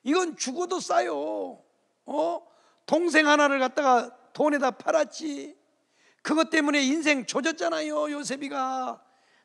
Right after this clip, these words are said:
나 같으면요, 자, 저 새끼들요, 어? 다 때려 죽이면 시-, 저, 저 재미없으니까 아주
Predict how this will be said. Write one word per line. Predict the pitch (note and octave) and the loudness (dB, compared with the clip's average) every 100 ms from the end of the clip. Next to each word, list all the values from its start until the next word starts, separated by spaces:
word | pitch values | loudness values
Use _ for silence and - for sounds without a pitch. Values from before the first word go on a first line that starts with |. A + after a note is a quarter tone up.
| _ | _
나 | G3+ C#4 | 6 6
같으면요, | D4+ D#4 C#4 B3+ C#4 C#4 - - _ _ | 6 2 -2 -2 -2 -2 -6 -12 _ _
자, | C4 C4+ C4 | 6 6 4
저 | B3+ | 0
새끼들요, | C4+ - C4+ B3+ C#4 G3+ - _ _ _ | 0 -2 -4 -2 -4 -6 -14 _ _ _
어? | C#4 E4+ F4 - _ _ _ | 4 4 2 -10 _ _ _
다 | C#4 - | 4 4
때려 | F#4 F#4 | -2 -4
죽이면 | C#4 A3+ E4 D#4 A3+ C4 _ | -4 -6 -6 -6 -8 -14 _
시-, | - - D4 B3+ F#3 - | -20 -18 -12 -12 -12 -10
저, | - C4 C4+ | 0 0 2
저 | B3 | -4
재미없으니까 | - D#4 D4 A3+ C#4 C4 D4 B3 - _ _ _ | -4 -4 -4 -4 -10 -10 -8 -8 -10 _ _ _
아주 | A#3+ B3+ C#4 A3+ | 2 4 0 -4